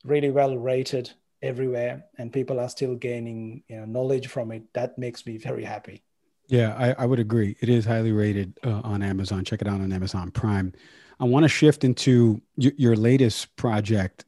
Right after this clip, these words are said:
Speaker 2: because you said something there about your friends on the far left. And obviously that means that there are some people on the far right. And your latest documentary, Better Left Unsaid, deals with that dichotomy of political extremism. Um,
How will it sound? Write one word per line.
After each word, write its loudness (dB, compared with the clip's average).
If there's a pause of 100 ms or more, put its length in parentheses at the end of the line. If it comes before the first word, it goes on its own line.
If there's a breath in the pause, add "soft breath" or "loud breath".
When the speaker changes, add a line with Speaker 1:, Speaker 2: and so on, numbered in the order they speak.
Speaker 2:
because -2
you 4
said 2
something 0
there -2 (120)
about -2 (480 soft breath)
your 2
friends 0
on -2
the -6
far -6
left. -6 (140)
And -6 (240)
obviously -8
that -10
means -10 (100)
that -8
there -8
are -8
some -8
people -8
on -8
the -12
far -10
right. -4
And -8
your -8
latest 0
documentary, -4
Better -4
Left -6
Unsaid, 0 (560 loud breath)
deals 6
with 2
that 0
dichotomy -2
of -8
political -2
extremism. -2 (200)
Um, -2